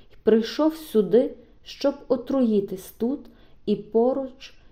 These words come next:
із Джульєтою лежати. О, де ж вони, ці вороги запеклі? Монтеккі, Капулеті, подивіться,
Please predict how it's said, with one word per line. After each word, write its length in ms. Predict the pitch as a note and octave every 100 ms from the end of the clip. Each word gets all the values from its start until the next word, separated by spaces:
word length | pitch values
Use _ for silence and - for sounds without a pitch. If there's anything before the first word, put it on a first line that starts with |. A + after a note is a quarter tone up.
| -
із 200 | A3+ A3
Джульєтою 800 | E3+ F3 F#3+ F3+ G3 G#3 G#3 F#3+
лежати. 600 | F3+ F#3 E3+ F3+ E3+ - G#3 - - - - - -
О, 280 | A3+ G#3+ G3+ -
де 300 | F#3 G#3+ C4+
ж 140 | A#3
вони, 380 | G#3+ A3 A3 A3+ A#3+ -
ці 140 | G3+
вороги 500 | F#3 F#3 F#3 F#3 G#3
запеклі? 760 | G3 F#3+ - F3+ F3 - - - - - - -
Монтеккі, 1080 | F3+ G#3+ B3+ B3 - C#4 B3+ - - F#3 F#3+ -
Капулеті, 920 | G#3 G#3+ A3+ C#4 C#4+ C4+ - - G3+ - - -
подивіться, 760 | A3 G#3+ A3+ A#3+ A#3 - F#3+